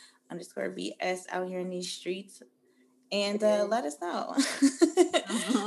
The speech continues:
Speaker 1: <laughs>
Speaker 2: <laughs>
Speaker 1: As always, you can find us on Instagram, Instagram, SoundCloud, <laughs> Apple Podcasts, and Spotify every Monday or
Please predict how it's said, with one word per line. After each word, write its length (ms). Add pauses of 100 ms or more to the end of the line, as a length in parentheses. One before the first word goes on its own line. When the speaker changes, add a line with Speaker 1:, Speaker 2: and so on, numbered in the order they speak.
(260)
Speaker 1:
<laughs> 20
Speaker 2:
<laughs> 40
Speaker 1:
As 220
always, 760
you 100
can 160
find 300
us 100
on 360
Instagram, 920 (540)
Instagram, 460 (120)
SoundCloud, 1300
<laughs> 60
Apple 280
Podcasts, 760
and 140
Spotify 1300 (520)
every 300
Monday 500
or 400